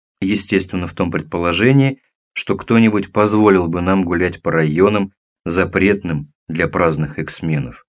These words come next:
Шпонька и Безухов в столице впервые. Обоих она удручает своими размерами. Я хорошо их понимаю. Навстречу нам из переулка выходит десяток вооружённых эксменов.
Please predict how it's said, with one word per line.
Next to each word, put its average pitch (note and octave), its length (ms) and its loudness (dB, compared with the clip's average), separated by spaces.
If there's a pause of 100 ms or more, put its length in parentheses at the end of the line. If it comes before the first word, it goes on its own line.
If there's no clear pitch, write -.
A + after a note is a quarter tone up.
(760)
Шпонька C#3+ 480 4
и A#2 40 6
Безухов A2+ 640 2
в - 80 -12
столице G#2 480 0
впервые. F#2 800 0 (380)
Обоих A#2 440 4
она G#2+ 220 2
удручает G2+ 580 2
своими F#2 360 2
размерами. F2+ 840 -2 (300)
Я G#2 160 0
хорошо F2 440 -6
их - 180 -12
понимаю. C2+ 580 -14 (1120)
Навстречу C3+ 560 2
нам C#3+ 220 6
из C3 100 -2
переулка B2 560 2
выходит G#2 500 0
десяток A2 540 0
вооружённых F2 720 -2
эксменов. E2 720 -6